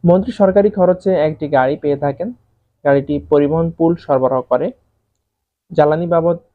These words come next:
দৈনিক আঠারো লিটার জ্বালানি তেলের সমপরিমাণ অর্থ দেওয়া হয়। মন্ত্রী দেশের ভেতরে কোথাও ভ্রমণে গেলে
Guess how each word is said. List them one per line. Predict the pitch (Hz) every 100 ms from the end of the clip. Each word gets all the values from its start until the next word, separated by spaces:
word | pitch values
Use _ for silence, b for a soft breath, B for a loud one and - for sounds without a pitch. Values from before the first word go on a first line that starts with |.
| _
দৈনিক | 151 143 143 131 _
আঠারো | 139 147 180
লিটার | 190 170 147
জ্বালানি | 143 135 135 135
তেলের | 131 127 127 - 147
সমপরিমাণ | - 143 139 135 131
অর্থ | 123 123 131
দেওয়া | 120 113
হয়। | 135 185 247 _ _ _ _
মন্ত্রী | 147 156 175
দেশের | 147 143 170 156 _ _ _ _
ভেতরে | 147 143 180
কোথাও | 214 160 160 156 147
ভ্রমণে | 143 143 147 175
গেলে | 147 120 139